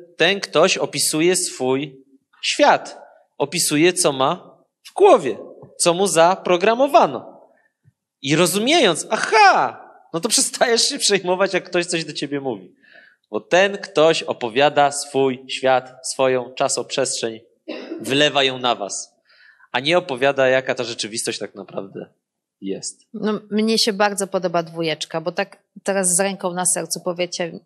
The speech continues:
Speaker 2: powiedzcie mi, kto, kto ma ten problem, że ma za mało czasu w życiu, że doba powinna mieć więcej niż dwadzieścia cztery godziny. No ja myślę, że większość generalnie, nie?
Speaker 1: Nie, prądzik.
Speaker 2: I teraz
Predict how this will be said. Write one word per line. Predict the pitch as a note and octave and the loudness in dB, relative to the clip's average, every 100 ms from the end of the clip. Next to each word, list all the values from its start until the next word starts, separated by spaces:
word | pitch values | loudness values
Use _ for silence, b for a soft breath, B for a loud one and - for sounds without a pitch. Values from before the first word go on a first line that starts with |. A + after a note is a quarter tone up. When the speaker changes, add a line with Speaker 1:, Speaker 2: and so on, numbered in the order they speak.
| _ - | _ -6
Speaker 2:
powiedzcie | G#3 G3+ - | -4 -2 -4
mi, | G3 | -6
kto, | G3 - A3 | -6 -2 -2
kto | - - A#3+ | -2 -6 -2
ma | A#3 | 0
ten | A#3 G3+ | -2 0
problem, | G#3+ G#3 | 0 0
że | F#3 | -2
ma | F#3+ | -2
za | F#3 | 0
mało | G3 F#3+ F3+ | 0 0 0
czasu | F3+ D#3 - C#3+ | -2 -2 -4 -6
w | |
życiu, | C#3+ C#3 - - _ | -10 -10 -12 -18 _
że | - E3+ | -8 -2
doba | F#3 G3 F#3+ | 0 0 0
powinna | F3 F#3 F#3 | -2 -4 -4
mieć | F3 E3 | -6 -4
więcej | E3+ G3 F3 E3 | -2 -2 -2 -6
niż | D3+ | -8
dwadzieścia | - D3 - D#3 | -6 -6 -6 -6
cztery | - D3+ D3 | -6 -6 -10
godziny. | D3+ D3 D#3+ - _ B B B B B - | -10 -12 -12 -14 _ B B B B B -6
No | A#3+ | 0
ja | C4+ | 2
myślę, | B3+ A3+ E3+ | 2 -2 -2
że | D#3+ | -4
większość | D#3 D3+ D3 D#3 - | -2 -4 -4 -6 -4
generalnie, | D3+ D3 D3 D3 D3 | -4 -4 -6 -6 -4
nie? | G3+ | -2
Speaker 1:
Nie, | A#3 | -4
prądzik. | A#3+ - C#3 A#2+ G2 F#2+ F#3 | -6 -4 -2 -2 -6 -8 0
Speaker 2:
I | |
teraz | A#3 A#3 - | 2 2 0